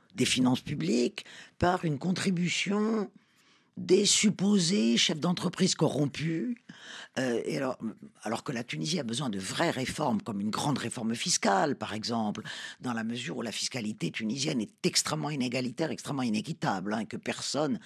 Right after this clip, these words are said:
n'a osé faire une réforme fiscale dans ce pays. Euh, le chef de l'État dit, « Bon, ben voilà, ce, les voleurs, ou ceux qui sont supposés être voleurs,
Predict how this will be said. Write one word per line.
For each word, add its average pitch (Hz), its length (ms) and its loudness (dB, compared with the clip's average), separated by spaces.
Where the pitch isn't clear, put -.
n'a 107 180 -2
osé 127 440 0
faire 127 220 -4
une 123 120 -4
réforme 110 340 -4
fiscale 104 400 -6
dans 104 100 -10
ce 117 140 -6
pays. 101 320 -8
Euh, 147 40 -2
le 190 120 -2
chef 208 180 0
de 190 100 0
l'État 180 400 0
dit, « 202 140 -4
Bon, 170 160 2
ben 196 140 0
voilà, 165 320 0
ce, - 180 -2
les 214 220 0
voleurs, 160 480 2
ou 139 80 -2
ceux 143 180 -2
qui 151 140 -2
sont 131 180 0
supposés 131 760 -2
être 95 120 -4
voleurs, 127 480 0